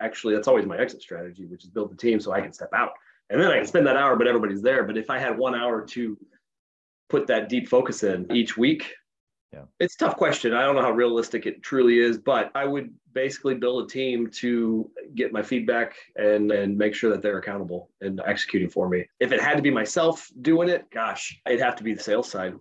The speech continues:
Speaker 1: because if you don't have sales, you don't have anything. And then I would have to figure out how to quickly multiply sales versus what it is, which is very similar to what I'm doing with this growth, which is hiring ambassadors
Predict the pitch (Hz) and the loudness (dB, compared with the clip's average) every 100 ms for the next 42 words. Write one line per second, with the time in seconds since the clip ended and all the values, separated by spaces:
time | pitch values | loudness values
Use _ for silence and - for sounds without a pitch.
0 | - 117 107 117 107 107 120 110 - 127 | 0 2 4 4 4 0 -2 -2 0 2
1 | 113 107 104 107 101 107 107 98 98 113 | 4 2 -2 -2 -2 -2 -2 -2 -2 -2
2 | 127 127 123 127 123 120 - 135 117 113 | 0 0 0 -2 -4 -8 -10 -6 -2 0
3 | 117 113 110 110 - 123 113 110 104 104 | 0 -2 -4 -6 -6 -6 -2 -2 -4 -4
4 | - 139 - 110 104 107 - 101 101 113 | -2 0 0 -2 -2 -4 -4 -4 0 2
5 | 104 98 104 - 104 92 - - 95 101 | 2 2 0 0 -4 -6 -12 -2 4 4
6 | 98 104 104 131 - 185 - - 170 202 | 6 6 6 4 0 -4 -12 -18 -2 0
7 | 196 156 135 120 123 - 120 120 113 104 | 2 2 2 4 2 2 0 2 2 0
8 | 127 127 104 98 - 107 104 104 117 110 | -4 -4 -4 -4 -2 -2 -2 -2 0 0
9 | 104 101 104 107 107 104 95 | 0 -2 -2 -2 -2 -2 -2